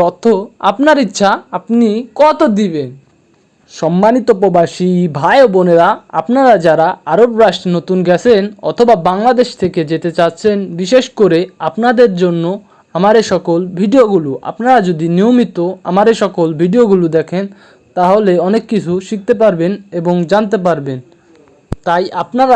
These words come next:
যারা আমার চ্যানেলটিতে নতুন, তারা সাবস্ক্রাইব করুন, আর যারা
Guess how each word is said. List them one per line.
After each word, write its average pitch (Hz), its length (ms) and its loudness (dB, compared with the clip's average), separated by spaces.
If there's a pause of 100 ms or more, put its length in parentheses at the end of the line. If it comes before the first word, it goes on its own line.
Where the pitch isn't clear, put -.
(120)
যারা 160 180 2 (120)
আমার 190 160 0 (120)
চ্যানেলটিতে 220 580 2
নতুন, 160 240 -8 (140)
তারা 151 160 0 (100)
সাবস্ক্রাইব 202 500 -2 (120)
করুন, 135 200 -4 (120)
আর 170 120 -6 (120)
যারা 151 180 0